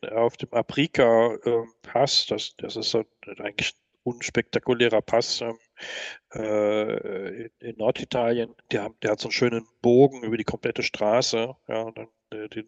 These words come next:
Sonnenuntergang dadurch, dadurch zu fotografieren, ja, ähm, ist schon was Außergewöhnliches, ja. Was auch toll ist, wenn du im Prinzip, manchmal habe ich meine, meine, äh,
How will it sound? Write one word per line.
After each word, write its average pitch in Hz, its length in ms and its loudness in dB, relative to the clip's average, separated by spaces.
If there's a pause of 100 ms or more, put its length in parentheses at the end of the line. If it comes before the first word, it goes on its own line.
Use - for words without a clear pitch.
Sonnenuntergang 117 680 -4
dadurch, 110 420 0
dadurch 113 420 -2
zu 117 100 -10
fotografieren, 120 840 -4
ja, 110 220 -6 (460)
ähm, 107 180 -4
ist - 160 -4
schon 110 140 -6
was 101 140 -4
Außergewöhnliches, 104 1000 -6
ja. 101 180 -6 (460)
Was 120 260 2
auch 131 140 4
toll 143 220 6
ist, 139 180 4
wenn 127 160 2
du 123 400 2
im 110 120 -10
Prinzip, 131 560 -2 (640)
manchmal 113 300 -4
habe 113 120 0
ich - 100 -8
meine, 117 340 -2
meine, 117 200 -4
äh, 110 440 -6